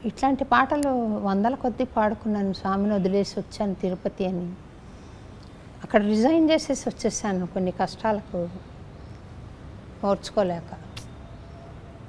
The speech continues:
కానీ స్వామికి ఇచ్చిన మాట కట్టుబడి ఆ ప్రచార కార్యక్రమం ఇక్కడ కొనసాగించాను తల్లి. కష్టానికి ఇక్క-, ఇక్కడ అంటే ఇది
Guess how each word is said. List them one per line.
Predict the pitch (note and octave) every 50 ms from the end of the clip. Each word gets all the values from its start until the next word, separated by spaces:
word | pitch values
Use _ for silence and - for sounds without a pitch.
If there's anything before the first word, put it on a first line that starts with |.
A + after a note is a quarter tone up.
| - - - - - - - - - - -
కానీ | C4+ C#4+ D#4 E4 F4 E4
స్వామికి | - - C#4 C4+ C#4 D4 D#4+ D#4 - D#4+
ఇచ్చిన | C#4+ - - D4+ D4+ D4+
మాట | C#4+ C4+ B3+ B3+ C4+ C4+ - D4
కట్టుబడి | C#4 - - - A#3+ - - - C#4 A#3+ B3+ B3 A#3+ D4+ E4 F#4 F4+ - - - - - - - - - - A#3+
ఆ | A3+ A3+
ప్రచార | A3 - A#3 A#3 - - A#3+ B3 B3 A#3+
కార్యక్రమం | B3 - A3+ A3 A3 G#3+ - - B3+ B3+ C4+
ఇక్కడ | A#3+ - - G#3 G3
కొనసాగించాను | - - F3+ F3+ F#3 F3 - A3 G#3 F#3+ G3+ F#3+ F3+ - - F#3 F3+ F3 - -
తల్లి. | F3 F3 E3+ F3+ F3+ - - - - - - - - - - -
కష్టానికి | F#3 - - - - A#3 A#3 G#3+ G#3+ G#3+ G#3+ - A3+
ఇక్క-, | A3 G#3+ G3 - - - - B3+ - - B3
ఇక్కడ | A3+ - - D4+ D#4
అంటే | E4 E4+ D#4+ C#4+ C4+ C4 - D#4 E4+ D4 A#3 A#3 A#3+ C4 B3 - - - - - - - - - - - - - -
ఇది | A3+ G#3+ B3 B3 A#3+ A#3 A#3 A#3 A#3